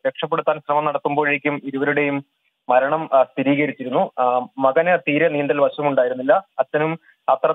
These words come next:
തോ-, അത്ര തോതിൽ മികവുണ്ടായിരുന്നില്ല. അതുകൊണ്ട് സുരക്ഷിതമായ സ്ഥലം എന്ന് കരുതിയാണ് ഈ കുളത്തിലേക്ക് ഇവർ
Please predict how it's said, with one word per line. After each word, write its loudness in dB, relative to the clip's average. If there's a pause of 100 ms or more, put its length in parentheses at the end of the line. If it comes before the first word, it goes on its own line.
തോ-, 2
അത്ര 0
തോതിൽ -2
മികവുണ്ടായിരുന്നില്ല. 0
അതുകൊണ്ട് -2
സുരക്ഷിതമായ 0
സ്ഥലം -2
എന്ന് -2
കരുതിയാണ് 0
ഈ -4
കുളത്തിലേക്ക് -2
ഇവർ 0